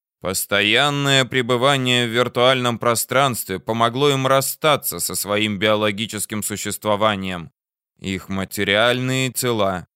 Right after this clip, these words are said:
превратились в энергию. Будут ли они вновь когда-нибудь людьми в материальном плане? Трудно сказать.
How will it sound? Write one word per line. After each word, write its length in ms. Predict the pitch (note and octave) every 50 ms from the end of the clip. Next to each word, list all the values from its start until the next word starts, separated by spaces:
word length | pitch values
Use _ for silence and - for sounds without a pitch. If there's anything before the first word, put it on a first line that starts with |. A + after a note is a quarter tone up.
| _ _ _ _ _ _ _
превратились 960 | - A2 A2 G2+ G#2 G#2 G2+ F#2 - - G#2 G#2 G2+ F#2+ F#2+ F2 - - - - _ _ _ _
в 240 | F2+ F#2+ F2+ G#2 A2
энергию. 680 | A2 A2 A2+ A2+ G#2+ G2 F#2 F2 D#2+ D#2 - - - - _ _ _ _ _ _ _ _ _ _ _ _ _ _
Будут 680 | - - F#2+ G2 G2+ G#2 C3+ F3 G#3 G#3 G3+ G#3 G3+ -
ли 80 | F#3 F#3
они 320 | F#3 F#3 F3+ F3+ F3+ F3
вновь 560 | D3 C3+ C3+ C#3 C#3 D3 D#3+ F3 F3 D3 -
когда-нибудь 880 | - - C#3+ C3+ C3 A#2+ A#2+ C3 C#3+ D3+ D3 C#3+ C#3 C3 C#3 C3 - -
людьми 680 | B2 A#2 A#2 A#2 A2+ G2 F2+ G#2 A2 A2 A#2 B2 D3 D#3
в 100 | C#3+ C3
материальном 840 | C3 C3 B2+ A2 - A#2 A2+ A2 G#2+ G#2+ A2 G#2+ G#2+ G#2+ A2 A2 G#2+
плане? 640 | - _ G#2 G#2 G2+ F#2+ F2+ E2+ E2 D2+ C#2 - _ _ _ _ _ _ _ _ _ _ _ _ _ _ _ _ _ _ _ _ _
Трудно 380 | C3+ C#3 D#3 C3+ F#2+ F2+ F2
сказать. 580 | D#2+ - - - - - - - - - -